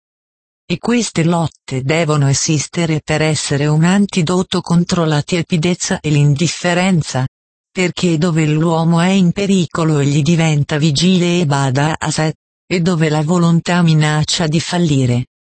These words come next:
la deve essere stimolata alla resistenza e questo attraverso diverse avversità che devono essere superate e perciò è necessario che la volontà diventi attiva.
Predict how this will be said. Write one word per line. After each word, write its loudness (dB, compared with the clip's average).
la 0
deve 0
essere -2
stimolata 0
alla 0
resistenza -2
e 0
questo -4
attraverso -2
diverse 0
avversità -2
che -4
devono 2
essere 0
superate -2
e 0
perciò -2
è 2
necessario 0
che -4
la 2
volontà 0
diventi 0
attiva. -2